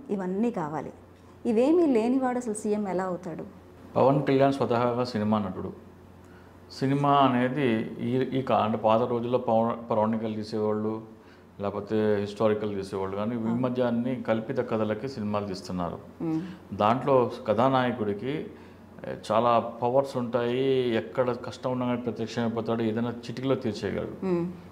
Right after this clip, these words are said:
Speaker 2: ఇదంతా ఒక ఇల్యూజన్.
Speaker 1: మ్మ్.
Speaker 2: ఆ ఇల్యూజన్ కథలకి నటించి, నటించి, నటించి తను ఎక్కడ ఏదైనా సరే సాధించగలనని అని ఆ భ్రమలో బతుకుతాడు.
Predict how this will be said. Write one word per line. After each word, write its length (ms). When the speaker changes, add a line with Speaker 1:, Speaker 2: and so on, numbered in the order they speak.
Speaker 2:
ఇదంతా 240
ఒక 80
ఇల్యూజన్. 500
Speaker 1:
మ్మ్. 240
Speaker 2:
ఆ 80
ఇల్యూజన్ 580
కథలకి 340
నటించి, 580
నటించి, 460
నటించి 580
తను 160
ఎక్కడ 460
ఏదైనా 520
సరే 540
సాధించగలనని 680
అని 680
ఆ 60
భ్రమలో 440
బతుకుతాడు. 400